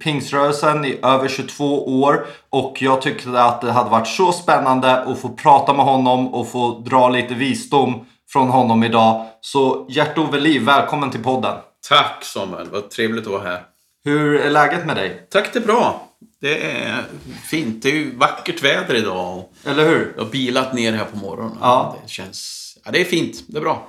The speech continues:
Speaker 1: Vi ska säga det att, eh, det är i slutet på mars när vi spelar in den här
Speaker 2: Mm.
Speaker 1: och, eh, den kanske släpps i juni någon gång. Ehm, och, ehm, jag tänkte bara fråga lite till en början. Vart föddes du någonstans? Vad är din bakgrund, om vi bara ska få lite bakgrund?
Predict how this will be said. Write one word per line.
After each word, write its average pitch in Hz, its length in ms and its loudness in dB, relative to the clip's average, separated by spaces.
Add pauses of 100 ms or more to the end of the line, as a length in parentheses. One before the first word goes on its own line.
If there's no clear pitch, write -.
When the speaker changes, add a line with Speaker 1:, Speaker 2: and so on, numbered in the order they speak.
Speaker 1:
Vi 143 100 -6
ska 147 160 -4
säga 160 300 4
det 131 120 4
att, 135 180 -2
eh, 127 260 -2
det 113 160 -2
är 135 120 4
i 131 100 0
slutet 117 420 -6
på 120 80 -8
mars 143 360 2
när 120 100 -6
vi 101 100 -4
spelar 117 320 -2
in 123 160 -2
den 107 120 -4
här 117 320 2
Speaker 2:
Mm. 123 160 -6
Speaker 1:
och, 113 260 -4
eh, 113 340 -2
den 113 220 -2
kanske 117 280 -6
släpps 123 420 -4
i 117 40 -4
juni 135 400 -4
någon 147 200 -4
gång. 147 360 0 (360)
Ehm, 110 600 0
och, - 440 -4
ehm, 120 400 0 (1120)
jag 143 200 0
tänkte 170 220 -2
bara 165 180 6
fråga 143 320 0
lite 120 640 0
till 131 100 0
en 120 120 -2
början. 110 560 2
Vart 143 300 0
föddes 160 460 0
du 117 160 -2
någonstans? 95 440 -6
Vad 123 180 0
är 117 40 -6
din 123 160 0
bakgrund, 117 540 -2
om 95 80 -10
vi 101 80 -10
bara 98 180 -2
ska - 140 -8
få 104 180 -10
lite 98 280 -10
bakgrund? 98 560 -8